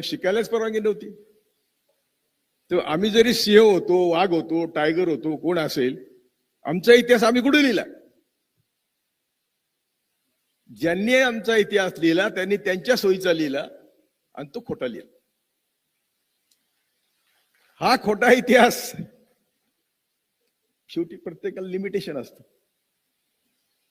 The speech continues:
तो खरा इतिहास सांगण्याचा प्रयत्न तुम्हाला पुरुषोत्तमने केला. आम्ही एकोणीसशे शहात्तर पासून, मी म्हणत होतो शहात्तर पासून,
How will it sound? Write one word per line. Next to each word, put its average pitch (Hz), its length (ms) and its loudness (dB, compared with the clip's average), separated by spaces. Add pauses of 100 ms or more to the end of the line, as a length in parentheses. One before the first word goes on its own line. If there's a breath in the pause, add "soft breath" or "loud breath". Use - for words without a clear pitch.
(1080)
तो 196 180 4
खरा 185 240 6
इतिहास 240 400 4
सांगण्याचा 208 380 2
प्रयत्न 240 340 4
तुम्हाला 220 280 2
पुरुषोत्तमने 160 640 -4
केला. - 220 -18 (2000)
आम्ही 233 320 2
एकोणीसशे 233 440 0
शहात्तर 202 440 0
पासून, 254 380 -6 (300)
मी 185 120 -4
म्हणत 185 240 -4
होतो 208 260 -4
शहात्तर 190 400 -4
पासून, - 320 -14